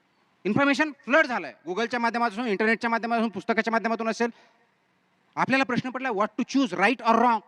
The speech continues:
योग्य काय? कारण Google-वर दोन शब्द, फक्त एक सिलेबल वेगळं करा, तुम्हाला वेगळी माहिती भेटेल.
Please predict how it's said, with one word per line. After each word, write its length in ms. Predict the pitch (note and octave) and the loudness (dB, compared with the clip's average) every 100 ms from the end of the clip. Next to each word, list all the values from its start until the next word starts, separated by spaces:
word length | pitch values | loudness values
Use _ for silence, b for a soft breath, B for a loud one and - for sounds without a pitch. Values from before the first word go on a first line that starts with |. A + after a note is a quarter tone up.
| _ _ _ _ _ _ _ _ _ _ _ _ _ _ _ _ - | _ _ _ _ _ _ _ _ _ _ _ _ _ _ _ _ 2
योग्य 260 | D4+ B3 D#4 | 2 4 2
काय? 200 | A#3 C3+ - _ _ _ _ _ _ _ | 2 -4 -10 _ _ _ _ _ _ _
कारण 120 | B3 | 0
Google-वर 400 | A#3 B3 C4+ C4 | 2 4 4 2
दोन 180 | G#3+ C#4+ | 0 -2
शब्द, 240 | C#4 B3 A#3+ | 0 -4 -2
फक्त 160 | A#3+ C4+ | -4 -6
एक 300 | G3 A#3+ C#4 _ | -2 -2 -2 _
सिलेबल 360 | - A#3+ C#4 D4 | -8 0 2 2
वेगळं 240 | C4 C4 | 2 0
करा, 220 | A#3 B3 B3+ | -2 -6 -6
तुम्हाला 300 | _ A3+ A#3 | _ -4 0
वेगळी 180 | G#3+ G#3+ | 0 2
माहिती 200 | F3+ E3+ | 0 -2
भेटेल. 240 | B2+ | -6